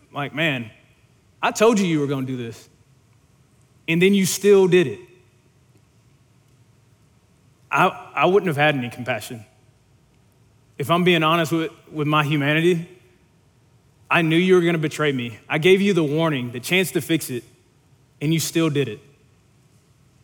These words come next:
But then I want you to think again of what look do you think Peter was actually given? Because if we look at the character of God,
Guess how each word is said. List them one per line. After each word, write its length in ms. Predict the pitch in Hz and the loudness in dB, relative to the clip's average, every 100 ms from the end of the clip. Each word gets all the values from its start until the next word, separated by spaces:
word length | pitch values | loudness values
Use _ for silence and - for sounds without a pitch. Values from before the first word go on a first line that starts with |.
| _ _ _ _ _ _ _ _ _ _ _ _ _ _ _ _ _ | _ _ _ _ _ _ _ _ _ _ _ _ _ _ _ _ _
But 100 | 165 | -6
then 220 | 143 175 165 | 0 0 2
I 40 | |
want 220 | 165 165 | 0 -4
you 80 | 165 | -2
to 200 | 156 143 | 0 0
think 340 | - - 165 | -2 -8 -6
again 480 | 151 127 143 135 131 | -4 -4 -4 -4 -6
of 160 | 127 120 | -10 -6
what 220 | 139 165 | -4 -2
look 220 | 151 160 | -4 -4
do 60 | 131 | -4
you 120 | 139 | -6
think 280 | 139 143 135 | -6 -8 -8
Peter 240 | - 139 | -6 -6
was 160 | 127 120 | -6 -8
actually 360 | 120 120 123 113 | -10 -10 -14 -12
given? 380 | 123 110 110 - _ _ _ _ _ _ _ _ _ _ _ - | -12 -12 -18 -20 _ _ _ _ _ _ _ _ _ _ _ -6
Because 260 | 151 151 | -2 0
if 120 | 160 | 0
we 100 | 160 | 0
look 160 | 160 180 | 0 0
at 80 | 190 | -2
the 60 | |
character 420 | 151 160 151 143 135 | -2 -2 -2 -4 -6
of 100 | 117 | -4
God, 400 | 131 120 110 | -4 -4 -8